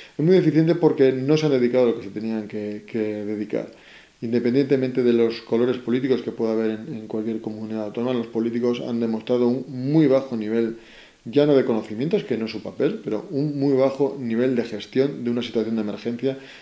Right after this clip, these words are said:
como ha sido en este caso una pandemia producida por un, por un, por un microorganismo, ¿no? Pero bueno, es que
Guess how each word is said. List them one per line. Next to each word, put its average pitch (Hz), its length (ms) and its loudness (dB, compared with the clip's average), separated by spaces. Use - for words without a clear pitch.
como 117 160 -2
ha - 20 -4
sido 113 200 0
en 107 60 -4
este 107 200 -8
caso 113 440 -4
una 110 220 -4
pandemia 107 380 -4
producida 107 420 -4
por 104 140 -6
un, 104 260 -12
por 107 160 -8
un, 104 580 -10
por 110 140 -6
un 110 120 -2
microorganismo, 110 760 -6
¿no? 180 240 -10
Pero 127 140 -6
bueno, 135 160 -2
es - 100 -12
que 147 180 2